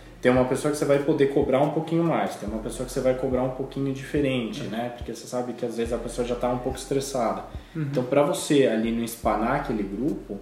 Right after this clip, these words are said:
Speaker 1: o que que você precisa identificar? Quem você tem, qual é a função que cada um tá tendo ali naquele grupo, o como que essas pessoas tão rendendo, tão performando e o grau de estresse.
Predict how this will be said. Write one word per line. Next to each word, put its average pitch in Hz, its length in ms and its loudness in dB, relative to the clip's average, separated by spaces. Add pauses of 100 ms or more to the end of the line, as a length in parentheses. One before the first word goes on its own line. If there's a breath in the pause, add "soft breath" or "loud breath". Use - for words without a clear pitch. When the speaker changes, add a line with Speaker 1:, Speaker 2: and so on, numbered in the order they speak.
(300 loud breath)
Speaker 1:
o - 60 -20
que 139 80 -4
que 139 80 -6
você 175 80 2
precisa 156 400 -2
identificar? - 560 -2
Quem 120 260 -6
você 160 240 -4
tem, 113 300 -6 (400 loud breath)
qual 143 120 4
é 147 40 4
a 143 40 0
função 147 280 -4
que - 80 -12
cada 123 240 -2
um 120 100 -2
tá 113 140 -6
tendo 117 240 -4
ali 110 140 -2
naquele 110 340 -6
grupo, 98 360 -8 (400 loud breath)
o 107 80 -4
como 170 220 2
que 185 80 0
essas 156 220 -2
pessoas 135 340 -2
tão 127 180 -2
rendendo, 117 560 0
tão 113 140 -6
performando 107 800 -6 (240 loud breath)
e 139 80 2
o 135 60 6
grau 131 240 6
de - 80 -2
estresse. - 540 -6